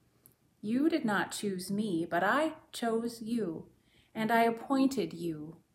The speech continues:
to go and bear fruit, fruit that will last. I am giving you these commands so that you may love one another."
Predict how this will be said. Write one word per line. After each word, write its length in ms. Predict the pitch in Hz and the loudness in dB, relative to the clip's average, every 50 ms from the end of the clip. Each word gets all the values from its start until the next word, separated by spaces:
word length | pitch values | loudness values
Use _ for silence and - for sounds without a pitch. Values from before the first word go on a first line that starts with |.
| _ - | _ -10
to 140 | - 214 202 | -6 -6 -2
go 400 | 196 214 220 233 254 262 285 294 | 2 6 6 8 8 8 8 6
and 180 | 294 277 269 | 6 4 4
bear 300 | 247 233 214 214 214 214 | 4 4 4 4 4 4
fruit, 800 | 208 - - - - 415 - _ _ - - - - - - - - _ _ _ _ _ _ _ _ _ | 2 -4 -8 -6 -4 -4 -4 _ _ -10 -10 -10 -10 -14 -18 -20 -20 _ _ _ _ _ _ _ _ _
fruit 600 | - - - 254 254 254 254 - - - - - - _ _ - | -12 -4 -2 -2 0 -2 -4 -8 -12 -16 -18 -18 -20 _ _ 0
that 360 | 208 208 202 202 202 - - - - | 2 2 2 0 -4 -6 -12 -12 -6
will 180 | 180 190 190 190 | -4 -2 -2 -2
last. 760 | 185 180 170 156 147 151 156 - - - - - - - - _ _ _ _ _ _ _ _ _ _ _ _ _ _ _ - | -2 -2 -4 -4 -6 -8 -10 -14 -18 -18 -18 -18 -18 -18 -20 _ _ _ _ _ _ _ _ _ _ _ _ _ _ _ -4
I 120 | 202 247 | 0 2
am 200 | 277 262 233 - | 4 4 4 4
giving 300 | - 226 226 233 233 220 | 2 2 2 2 2 2
you 200 | 214 220 220 208 | 2 0 0 -2
these 440 | 185 196 208 220 226 247 254 247 - | -2 -2 0 0 0 0 -2 -2 -2
commands 800 | - 269 254 214 175 147 147 - - - - - - - - - _ _ _ _ _ _ _ _ | 0 2 2 2 2 -2 -4 -8 -10 -10 -12 -12 -14 -16 -18 -20 _ _ _ _ _ _ _ _
so 180 | - - - 208 202 | -6 -2 0 2 4
that 260 | 214 208 214 214 - | 4 4 2 2 0
you 400 | 220 233 240 240 247 247 240 - - | -4 -2 0 0 2 0 0 0 -2
may 240 | 220 220 214 208 208 | 0 2 2 2 2
love 560 | 190 180 170 156 147 143 151 - - - - - _ _ _ _ _ | 2 2 0 0 0 -2 -6 -8 -16 -20 -20 -20 _ _ _ _ _
one 160 | 170 170 170 | -4 -2 -2
another." 440 | 165 156 151 147 143 139 143 156 - | -2 -2 -4 -6 -8 -10 -12 -14 -18